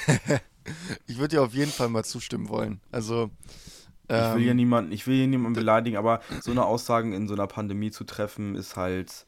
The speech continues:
Speaker 1: Ja, safe. Und, und der Rummenigge, der ist ja früher auch Spieler gewesen. Der ist ja nicht nur Aktionär, äh, beziehungsweise
Speaker 2: War der nicht bei
Speaker 1: Vorstandsvorsitzender. Der ist ja
Speaker 2: Gladbach?
Speaker 1: früher auch Spieler gewesen.
Speaker 2: Ganz lange
Speaker 1: Nein,
Speaker 2: Zeit?
Speaker 1: auch bei Bayern
Speaker 2: Ach
Speaker 1: schon
Speaker 2: so.
Speaker 1: gespielt. Nein. Ja, immer bei den Bayern gewesen, so.
Speaker 2: Das wollte ich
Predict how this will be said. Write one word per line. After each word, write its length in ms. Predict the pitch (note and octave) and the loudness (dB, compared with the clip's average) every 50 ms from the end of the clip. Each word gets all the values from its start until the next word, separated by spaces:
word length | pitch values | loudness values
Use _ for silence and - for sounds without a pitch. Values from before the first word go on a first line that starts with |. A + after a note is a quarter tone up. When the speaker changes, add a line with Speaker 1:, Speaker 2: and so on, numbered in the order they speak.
| _ _ _ _ _ - - | _ _ _ _ _ -6 4
Speaker 1:
Ja, 280 | - C#3 D3+ D3 - - | 6 8 8 8 6 2
safe. 340 | - - - - D3+ C#3+ B2 - | -4 -4 0 2 2 2 2 0
Und, 220 | - C#3+ C3+ C3 C3 | -4 -6 -4 -4 -4
und 160 | C#3 C3+ B2+ | -6 -2 2
der 240 | B2+ C3 C3 B2 - | 4 4 4 4 2
Rummenigge, 480 | - A#2+ A#2+ C3+ C#3 C3+ C#3 C#3 C#3 C3+ | -2 -2 -2 0 0 -2 -2 -2 -2 0
der 120 | C3 C3+ | 0 -2
ist 100 | C3 - | -2 -2
ja 80 | C#3 B2+ | -4 -6
früher 280 | - - D3 C#3 B2+ C3 | -4 -2 -2 0 0 0
auch 100 | C#3+ C3+ | -2 -4
Spieler 320 | - - - C#3 C3 A#2+ A2 | -4 -8 -6 -2 -2 -2 -2
gewesen. 380 | G2+ G2+ G2 G#2 F#2+ F#2+ G2+ - _ _ _ - | -2 -4 -6 -6 -6 -8 -12 -14 _ _ _ -6
Der 80 | - A#2 | -6 -6
ist 80 | G#2+ - | -4 -4
ja 60 | C3 | -4
nicht 160 | B2 B2+ A#2 | -6 -6 -6
nur 140 | C3+ B2+ - | -6 -6 -6
Aktionär, 500 | A#2+ B2 - - - C3 B2 B2 A2+ G2 - _ - - _ _ _ _ _ _ _ _ - | -6 -6 -8 -10 -10 -6 -4 -4 -4 -6 -8 _ -20 -20 _ _ _ _ _ _ _ _ -8
äh, 100 | B2 A2 | -8 -8
beziehungsweise 500 | G2+ G#2 - B2 A2+ G2+ A2+ A2+ G#2 G2 | -8 -6 -6 -6 -6 -4 -2 -4 -4 -4
Speaker 2:
War 400 | - - A2+ A2 - G#2+ G2+ F#2+ | -6 -8 -8 -6 -6 -6 -6 -4
der 100 | F#2+ G2 | -2 -2
nicht 140 | G2+ G#2 G2 | -2 -2 -2
bei 80 | F#2+ F#2+ F#2 | -2 -2 -2
Speaker 1:
Vorstandsvorsitzender. 60 | G2 | 0
Der 140 | F#2+ G#2 G#2+ | 0 0 0
ist 120 | A2+ - | 0 -2
ja 60 | C3 | -4
Speaker 2:
Gladbach? 100 | A2+ A#2+ B2 | -4 -2 -2
Speaker 1:
früher 120 | C3+ C3 | -2 -2
auch 100 | C#3 C#3 | -2 -4
Spieler 260 | - - - A#2 A2 | -6 -6 -6 -6 -6
gewesen. 180 | G2+ G2+ G2 G2+ | -6 -6 -6 -6
Speaker 2:
Ganz 300 | F#2 G2+ A2 G#2+ - - | -6 -6 -6 -8 -8 -6
lange 240 | G2 G#2 A2 A2 A2 | -4 -4 -2 -2 0
Speaker 1:
Nein, 200 | A2 A2+ A2+ A2+ A2+ | 0 0 0 2 0
Speaker 2:
Zeit? 80 | A2+ | 0
Speaker 1:
auch 140 | A2 - B2 | 0 -2 -2
bei 120 | - A#2 A2 | -2 -4 -4
Bayern 300 | G2 A2 G#2+ G#2 G#2 G2+ | -2 -2 -2 -2 -4 -6
Speaker 2:
Ach 40 | G#2 | -6
Speaker 1:
schon 80 | G#2 G#2+ | -6 -6
Speaker 2:
so. 80 | G#2 | -6
Speaker 1:
gespielt. 320 | F2+ F2+ F2+ A2 G#2 F#2+ - _ _ _ - - - - - - - _ _ - | -6 -6 -6 -6 -8 -10 -12 _ _ _ -20 -20 -20 -20 -20 -20 -20 _ _ -10
Nein. 220 | A2 G#2 G2+ - - - _ _ _ _ _ _ _ _ _ _ _ _ _ - | -8 -8 -8 -10 -14 -20 _ _ _ _ _ _ _ _ _ _ _ _ _ -16
Ja, 60 | A2+ | -14
immer 260 | - A#2+ A#2+ A2+ A2 | -12 -8 -6 -6 -4
bei 100 | G2+ G2+ | -4 -6
den 100 | G2 G2 | -6 -6
Bayern 240 | F#2 G2 G2 G2 G2 | -8 -8 -8 -6 -6
gewesen, 320 | F#2 F#2 F2+ F#2 F2+ F2+ F2 | -8 -8 -8 -8 -8 -8 -10
so. 160 | F2 F#2 F#2 F#2+ _ _ - | -10 -10 -12 -12 _ _ -16
Speaker 2:
Das 160 | - - F2+ | -14 -10 -4
wollte 180 | G#2 G#2+ G#2+ G#2+ | -2 -2 -2 -2
ich 160 | G#2 G2 - | -4 -8 -10